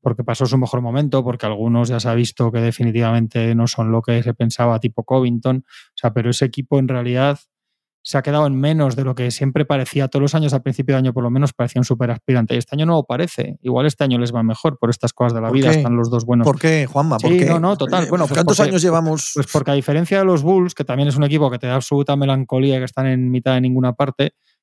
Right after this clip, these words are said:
Speaker 1: tienen dos tíos que si están al cien por cien sanos y les hace clic la cabeza, son de los mejores de la N B A. Ya sé que es muy difícil que todo eso pase, pero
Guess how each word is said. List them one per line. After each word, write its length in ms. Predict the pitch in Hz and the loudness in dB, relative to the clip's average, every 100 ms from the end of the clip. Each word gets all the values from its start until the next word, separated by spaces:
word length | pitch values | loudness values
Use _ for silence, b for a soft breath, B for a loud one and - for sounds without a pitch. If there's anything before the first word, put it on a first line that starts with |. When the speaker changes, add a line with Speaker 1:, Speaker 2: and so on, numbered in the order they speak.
| _ | _
Speaker 1:
tienen 340 | 147 156 160 | 0 2 2
dos 340 | 151 160 151 - | 2 0 -2 -2
tíos 340 | 170 165 165 | 0 2 0
que 160 | - 131 | -4 -6
si 120 | 127 | -4
están 320 | 120 139 147 | -6 -2 0
al 100 | 156 | 0
cien 200 | - 151 | 0 -2
por 140 | 139 139 | -2 -2
cien 220 | 151 147 | -2 -2
sanos 420 | - 160 135 120 | -2 0 -2 -2
y 60 | 117 | -4
les 380 | 117 117 113 - | -2 -2 -2 -4
hace 240 | 127 143 151 | -2 0 -2
clic 220 | 143 143 | -2 0
la 120 | 147 | 0
cabeza, 480 | 139 143 156 147 156 | 0 0 0 -2 -2
son 220 | - 127 | -2 -2
de 80 | 131 | 0
los 160 | 123 120 | 0 0
mejores 300 | 117 131 123 | -2 0 0
de 80 | |
la 60 | 120 | -2
N 100 | 117 | -2
B 60 | 147 | 0
A. 60 | 147 | 0
Ya 120 | 127 | -2
sé 140 | 151 | -2
que 100 | 139 | -2
es 100 | 120 | -2
muy 160 | 135 135 | 0 0
difícil 540 | 120 - 131 151 147 | 0 -4 -2 0 0
que 180 | - 127 - | -2 -6 -4
todo 180 | - 120 | -2 -2
eso 240 | 120 123 | 0 -4
pase, 360 | 117 113 - 147 | -4 -6 -4 -6
pero 400 | - 151 180 - | -2 0 0 -2